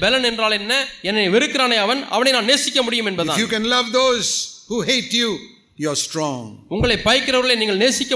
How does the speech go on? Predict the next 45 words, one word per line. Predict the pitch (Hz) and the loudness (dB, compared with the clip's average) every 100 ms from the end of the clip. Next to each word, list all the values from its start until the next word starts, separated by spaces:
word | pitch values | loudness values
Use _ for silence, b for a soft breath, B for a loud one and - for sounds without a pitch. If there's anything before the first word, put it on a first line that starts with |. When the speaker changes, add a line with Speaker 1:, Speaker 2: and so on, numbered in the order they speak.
| 233 | -2
Speaker 1:
முடிந்தால் | 240 262 254 220 | -2 -2 0 0
நீங்கள் | 226 156 | -2 0
பலனுள்ளவர்கள். | 190 240 233 220 196 180 170 | 0 0 0 0 0 -2 -2
Speaker 2:
If | 185 | -2
you | 170 196 | -2 -2
merely | 208 196 196 | -2 -2 -2
win | 220 196 | -2 -4
the | 196 | -2
case, | 208 196 - - - - - | -2 -2 -6 -10 -20 -20 -20
that | 131 151 | -16 -14
is | 151 | -8
like | 160 156 | -8 -6
a | 151 | -4
worldly | 175 160 151 117 - _ _ | -4 -2 -6 -8 -18 _ _
Speaker 1:
இந்த | 185 190 | -8 -4
கேஸ்ல | 240 269 277 | 0 0 2
Speaker 2:
title. | 254 | 2
Speaker 1:
நான் | 214 165 | 0 2
ஜெயிச்சிட்டேன் | 240 262 262 262 240 | 0 0 2 0 0
என்று | 208 190 | -4 -4
சொன்னால் | 185 220 262 254 - | -2 0 0 -2 -6
அது | 147 190 | -4 -2
உலகத்தானை | 147 208 208 190 180 | -2 -2 -2 -2 -2
போல | 165 151 | -4 -6
தான். | 127 | -8
Speaker 2:
That | 143 160 | -10 -10
means | 160 | -10
you | 151 | -8
got | 156 151 | -6 -6
a | |
good | 151 139 | -6 -2
lawyer, | 147 135 120 | -2 -2 -4
that's | 127 - 131 | -8 -10 -12
all. | 107 - _ - 123 | -14 -18 _ -12 -6
Speaker 1:
அதனுடைய | 156 196 196 - | -4 0 0 0
பொருள் | 214 247 | 0 2
எல்லாம் | 254 220 233 | 2 0 -2
உங்களுக்கு | 202 208 196 | -4 -4 -2
நல்ல | 180 226 180 | -2 0 -2
வக்கீல் | 180 269 | 0 0
Speaker 2:
So, | |
you | 233 | 0
Speaker 1:
கிடைத்திருக்கிறார், | - 202 196 175 | 0 -2 0 0
Speaker 2:
must | 165 | 0
Speaker 1:
அவ்வளவுதான். | 185 170 117 | 0 -2 -4